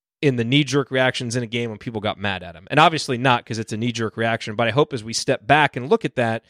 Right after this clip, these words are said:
we can still acknowledge the mistakes and the faults, Coach, as you did, but maybe have a little bit,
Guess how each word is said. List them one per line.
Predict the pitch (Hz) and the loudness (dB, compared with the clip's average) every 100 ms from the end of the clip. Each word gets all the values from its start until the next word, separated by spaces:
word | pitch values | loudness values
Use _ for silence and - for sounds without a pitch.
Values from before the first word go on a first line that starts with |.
| _ _ _ - | _ _ _ 0
we | 170 | 0
can | 175 | 0
still | 151 220 254 | 0 4 4
acknowledge | 202 214 214 180 | 4 4 4 0
the | 208 | -6
mistakes | 208 196 170 - | -2 2 2 0
and | 185 | -6
the | |
faults, | - 107 104 | 0 0 0
Coach, | - 120 - | -2 -2 -2
as | 110 | -8
you | 120 | -6
did, | 123 151 110 104 _ _ _ - | 0 2 2 -4 _ _ _ -2
but | 143 | 2
maybe | 151 170 151 | 4 4 4
have | 151 | 2
a | 131 | 0
little | 123 143 | 0 0
bit, | 135 139 | 2 0